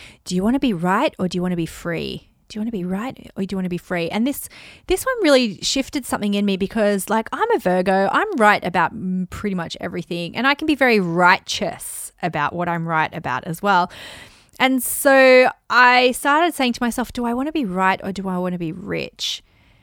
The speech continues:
And here's where it comes up for me. Sometimes if you follow me on Twitter, uh, you'll see that I sometimes get into random internet fights with people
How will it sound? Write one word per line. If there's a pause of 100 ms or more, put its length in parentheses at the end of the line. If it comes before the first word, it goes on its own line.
(400)
And
here's
where
it
comes
up
for
me.
Sometimes
if
you
follow
me
on
Twitter,
uh,
you'll
see
that
I
sometimes
get
into
random
internet
fights
with
people